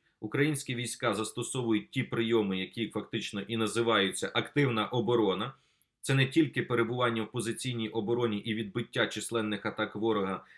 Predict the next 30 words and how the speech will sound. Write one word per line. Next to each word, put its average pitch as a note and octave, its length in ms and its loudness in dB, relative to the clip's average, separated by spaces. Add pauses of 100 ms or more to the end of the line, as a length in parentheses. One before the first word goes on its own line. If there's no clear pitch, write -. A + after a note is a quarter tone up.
(140)
з - 100 -8
метою B2 400 2
нанесення G#2+ 540 -2
максимальних G2+ 680 -2
втрат, G#2+ 340 -2 (600)
а A2+ 100 0
це C#3+ 160 0
так C#3 200 -2
само C#3+ 500 0
і C3+ 300 0 (420)
контратаки, C#3 920 4
і A2 160 -6
зустрічні B2 580 -6
бої, A2+ 320 0
коли G#2+ 260 0
виникають G#2 580 -2
у G#2 40 -6
нас G#2 200 -4
можливості, C#3+ 680 -2 (360)
для B2+ 140 0
того, C#3 300 2
щоб B2 360 -2
відкидати C3 560 -2
ворога, C3 400 0
для A2+ 140 0
того, A#2+ 260 -4
щоб A2+ 380 -2
відвоювати A#2+ 800 0
у A2 140 -4
ворога G2+ 540 -2